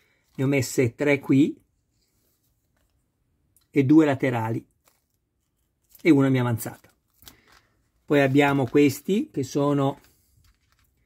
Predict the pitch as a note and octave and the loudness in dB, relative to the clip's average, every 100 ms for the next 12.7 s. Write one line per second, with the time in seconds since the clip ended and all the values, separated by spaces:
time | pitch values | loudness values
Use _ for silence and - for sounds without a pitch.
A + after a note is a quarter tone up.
0 | _ _ _ _ C#3 B2 D3+ B2+ C#3+ C3 | _ _ _ _ -4 -2 -2 0 0 0
1 | A#2 - F#3 - A#2 B2 A2+ D3 - A2 | 0 -4 -10 -8 -4 -4 -2 -6 -6 -4
2 | A2 C3 F3 F4 _ _ _ _ - _ | -4 -2 -4 -8 _ _ _ _ -20 _
3 | _ _ - _ _ _ _ _ _ _ | _ _ -20 _ _ _ _ _ _ _
4 | _ _ _ _ - A#2+ A2 C#3+ B2+ C3 | _ _ _ _ -8 -2 2 2 2 2
5 | C#3 - _ _ - - - - - - | 0 -2 _ _ -20 -20 -20 -20 -20 -20
6 | _ - - C3 A2+ G#2+ A2 - C3+ - | _ -18 -4 -2 0 -2 -6 -6 -8 -8
7 | _ - D3 B2 C3 A2+ A2+ G#2+ A2 - | _ -12 -4 -2 0 -2 -4 -8 -8 -10
8 | _ _ _ - C#3 A#2+ - - D3+ G3 | _ _ _ -6 -4 -4 -8 -6 -2 -2
9 | - _ _ _ _ _ _ _ _ _ | -6 _ _ _ _ _ _ _ _ _
10 | _ _ _ _ _ _ _ _ _ _ | _ _ _ _ _ _ _ _ _ _
11 | _ _ _ _ _ _ _ _ _ _ | _ _ _ _ _ _ _ _ _ _
12 | _ _ B2 B2 A#2 - | _ _ -6 -6 -6 -10